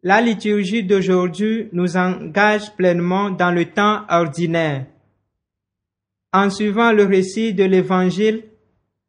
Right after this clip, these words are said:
nous sommes guidés à travers les moments ordinaires du ministère de Jésus, son enseignement et ses miracles.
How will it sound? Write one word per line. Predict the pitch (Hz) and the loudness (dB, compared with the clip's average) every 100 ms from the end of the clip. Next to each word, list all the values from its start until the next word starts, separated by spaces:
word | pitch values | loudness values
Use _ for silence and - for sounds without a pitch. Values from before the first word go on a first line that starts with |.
| _ _ | _ _
nous | 185 | -2
sommes | 190 233 247 185 | 0 0 0 -2
guidés | 196 180 208 214 214 | -4 4 6 6 4
à | 208 | 0
travers | 208 185 180 196 196 | 2 2 2 2 2
les | 190 | 2
moments | 185 180 180 190 208 - 165 | 2 0 0 0 0 -2 -2
ordinaires | 170 - 180 180 196 208 202 | -2 -2 -2 0 0 -2 -6
du | 156 180 | -4 -2
ministère | 180 175 170 - 202 185 | 0 0 -2 -2 -2 0
de | 180 | 0
Jésus, | 151 175 156 170 196 214 220 _ _ _ _ _ _ _ | 0 -2 -2 -2 -2 -4 -10 _ _ _ _ _ _ _
son | - 196 | -2 2
enseignement | 185 185 190 190 190 202 220 226 - 180 | 4 2 2 2 2 2 0 -2 -4 -2
et | 185 | 0
ses | 196 185 | 0 2
miracles. | 175 170 185 185 147 | 2 2 0 0 -6